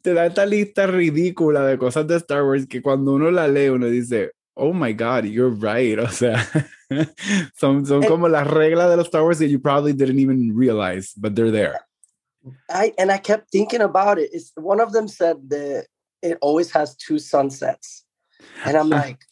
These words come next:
Speaker 2: "Did all the movies have that? Or do they just mean in general?"
Speaker 1: When I saw that one, I pensé justo lo mismo. Like, I wasn't sure if every movie ended with that or, or showed it in a way or,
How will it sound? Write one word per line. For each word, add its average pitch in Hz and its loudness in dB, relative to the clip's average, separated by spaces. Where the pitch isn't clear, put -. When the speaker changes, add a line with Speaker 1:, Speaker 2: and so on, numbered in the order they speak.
Speaker 2:
"Did 135 -4
all - -6
the 160 -12
movies 170 -6
have 196 -8
that? 247 -6
Or 147 0
do 143 0
they 151 4
just 156 -2
mean 156 2
in 127 -4
general?" 127 -4
Speaker 1:
When 143 2
I 139 2
saw 143 0
that 170 2
one, 190 2
I 127 -4
pensé 151 0
justo 180 0
lo 175 4
mismo. 139 4
Like, 123 2
I 117 4
wasn't 143 2
sure 127 0
if 117 -2
every 113 0
movie 147 2
ended 120 2
with 143 0
that 151 0
or, 117 2
or 117 0
showed 113 0
it 123 2
in 117 2
a 104 0
way 101 0
or, 117 0